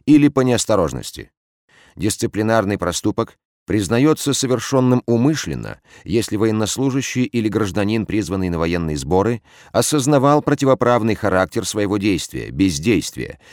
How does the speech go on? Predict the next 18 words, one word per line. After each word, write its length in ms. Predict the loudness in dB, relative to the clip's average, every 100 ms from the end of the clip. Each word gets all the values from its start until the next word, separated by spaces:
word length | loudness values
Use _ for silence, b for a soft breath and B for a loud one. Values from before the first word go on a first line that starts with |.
| B
предвидел 500 | -2 0 4 6 6
возможность 720 | 4 2 4 2 2 0 -4 -4
или 200 | -2 0
неизбежность 760 | 0 -2 -2 -2 -2 -4 -4
наступления 640 | -6 -4 -4 0 0 2 2
вредных 440 | 2 0 0 -2
последствий 720 | -2 -2 -2 -2 -2 -4 -4 B B B
и 100 | 0
желал 360 | 2 4 4 4
наступления 720 | 2 0 -2 0 2 4 2
этих 360 | 2 -2 -2 -4
последствий, 720 | -4 -4 -4 -4 -4 -2 -4 B B
либо 360 | 2 4 4 4
не 240 | 2 2
желал 360 | 2 4 4 2
наступления 640 | 0 -4 -4 -2 0 0
вредных 400 | 0 -2 -2 -6
последствий, 720 | -4 -4 -2 -2 -2 0 0